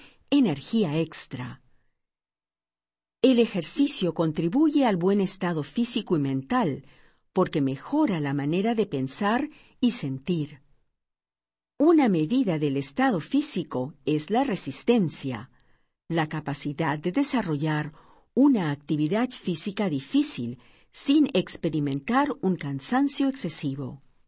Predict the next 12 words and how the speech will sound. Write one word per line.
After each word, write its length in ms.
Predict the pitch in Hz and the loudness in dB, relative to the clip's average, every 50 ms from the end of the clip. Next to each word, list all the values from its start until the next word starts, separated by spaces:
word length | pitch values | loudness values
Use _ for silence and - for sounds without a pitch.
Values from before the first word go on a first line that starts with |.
| _ _ _ _ _ _ _ _ _ _ _ _ _ _ _ _ _ _ _ _ _ - - | _ _ _ _ _ _ _ _ _ _ _ _ _ _ _ _ _ _ _ _ _ -2 2
La 200 | 226 233 226 208 | 4 4 4 4
resistencia 800 | 196 190 - - 175 156 - - 208 202 196 190 - 180 160 | 2 0 -2 -2 -6 -6 2 4 4 4 4 2 0 0 0
muscular 800 | 151 151 143 - - - - 139 165 208 247 240 180 151 127 - _ _ _ _ _ _ _ - | 0 0 -2 -4 -8 -6 -4 -2 0 0 0 0 -2 -4 -6 -12 _ _ _ _ _ _ _ -4
es 240 | - 156 160 - - | -2 -2 -2 -2 -2
la 160 | 170 190 208 | -4 -4 -2
capacidad 680 | 196 - - - 151 151 151 - 160 147 156 147 156 151 | -2 -4 -2 -2 -4 -4 -4 -6 -6 -4 -4 -4 -4 -2
de 140 | 143 147 139 | -4 -4 -4
los 220 | 127 131 - - | -4 -6 -2 0
músculos 800 | 208 262 311 - - - - 151 143 135 135 131 135 - - - - - - - - | 2 2 2 2 0 -4 -4 -2 -2 -2 -2 -4 -6 -10 -12 -16 -20 -20 -20 -20 -12
de 200 | - 165 214 202 | -2 0 2 2
aplicar 500 | 190 190 - 170 180 185 - 269 294 302 | 2 0 -2 -4 -6 -2 0 0 0 -2
fuerza 680 | - - - 208 214 208 190 185 - - 156 135 123 127 | -4 -6 2 4 4 4 4 2 -2 -2 -2 -4 -6 -6